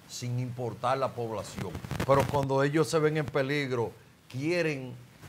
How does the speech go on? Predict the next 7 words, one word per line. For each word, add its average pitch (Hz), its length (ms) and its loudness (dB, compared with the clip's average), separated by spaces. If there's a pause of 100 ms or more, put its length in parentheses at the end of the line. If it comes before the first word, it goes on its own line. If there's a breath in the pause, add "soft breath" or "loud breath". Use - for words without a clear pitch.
(180)
que 131 180 -4
todos 196 480 2
salgamos 165 540 4
a 151 60 2
defenderlo 139 640 0
con 120 160 -8
pancarta 110 840 -2